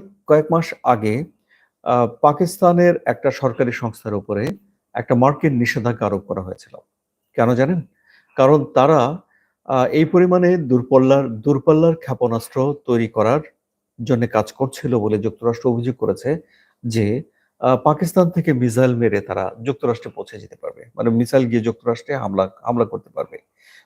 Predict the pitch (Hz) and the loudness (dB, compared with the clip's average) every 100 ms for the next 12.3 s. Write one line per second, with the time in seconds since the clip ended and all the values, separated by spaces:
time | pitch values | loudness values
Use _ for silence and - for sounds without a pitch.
0 | _ 147 139 151 175 175 175 170 175 175 | _ 2 4 4 4 2 2 0 2 2
1 | 175 160 151 135 127 127 117 110 123 117 | 2 2 -2 0 0 0 0 0 -2 -2
2 | 107 123 120 123 131 131 113 104 98 113 | -2 -4 -6 -4 -4 -4 -4 -6 -8 -10
3 | 139 98 104 117 - 123 110 147 - - | -8 -6 -4 -4 -6 -6 -2 -4 -4 -2
4 | 170 139 120 107 110 107 104 - 101 - | -2 -2 -2 0 2 2 0 -4 -18 -12
5 | 104 117 156 _ _ _ _ 120 135 135 | -6 -6 -6 _ _ _ _ -2 0 0
6 | 135 - 143 107 123 104 104 110 139 127 | -2 0 -2 0 -2 -4 -6 -6 -4 -4
7 | 98 - - - - _ _ _ _ _ | -6 -12 -20 -20 -20 _ _ _ _ _
8 | - 156 175 156 151 175 175 175 190 190 | 2 4 6 4 2 -2 0 2 2 0
9 | - 120 - 147 170 - _ _ _ _ | -4 -6 -2 -2 -2 -8 _ _ _ _
10 | 147 147 143 151 156 165 156 170 - 104 | 0 2 0 0 4 4 4 0 0 -2
11 | - 113 135 - _ 135 127 156 135 113 | -2 -6 -6 -10 _ -8 -6 -4 -4 -4
12 | 135 170 - | -2 -4 -4